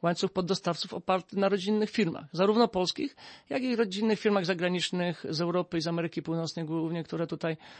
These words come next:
u nas zainwestowały. Ten ostatni etap konkursu to była rozmowa z ekspertami, kilku ekspertów reprezentujących różne organizacje.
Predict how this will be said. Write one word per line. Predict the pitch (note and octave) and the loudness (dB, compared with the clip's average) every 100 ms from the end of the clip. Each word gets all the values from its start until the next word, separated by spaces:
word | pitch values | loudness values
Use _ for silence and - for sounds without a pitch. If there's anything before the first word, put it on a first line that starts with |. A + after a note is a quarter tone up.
| - | -14
u | C4 E3+ | -2 0
nas | E3+ D#3 - | 2 -2 -2
zainwestowały. | D#3 E3 D3 - D3+ - - - _ _ - - - - _ - | -2 -2 -4 -6 -4 -4 -4 -8 _ _ -20 -20 -20 -20 _ -4
Ten | F#3 | 0
ostatni | - - G#3 G#3 G3+ | 0 4 4 6 4
etap | G3 F#3+ | 4 2
konkursu | F3 G3 F3+ F3+ | 0 -4 -2 -2
to | F3+ | -2
była | F3 F3+ - | 0 0 2
rozmowa | F#3+ E3 A3+ G#3 F#3+ | 2 8 8 10 8
z | E3+ - | 8 2
ekspertami, | - - F3+ G3+ G3 F3 | 0 2 4 6 6 4
kilku | E3+ G3 F#3 - F#3+ F3 E3+ | 0 -6 -4 2 4 6 4
ekspertów | F3+ - F#3 E3+ F#3 D#3+ F#3 | 0 2 2 4 0 0 -4
reprezentujących | E3+ F3 F#3+ F#3+ F#3+ F#3+ - E3+ - | -2 -4 -2 2 2 2 -2 -4 -4
różne | F3 F3 F#3 | -2 2 2
organizacje. | F#3 F3+ F3+ E3+ F3+ - F#3+ G#3 | 2 2 0 2 0 2 4 4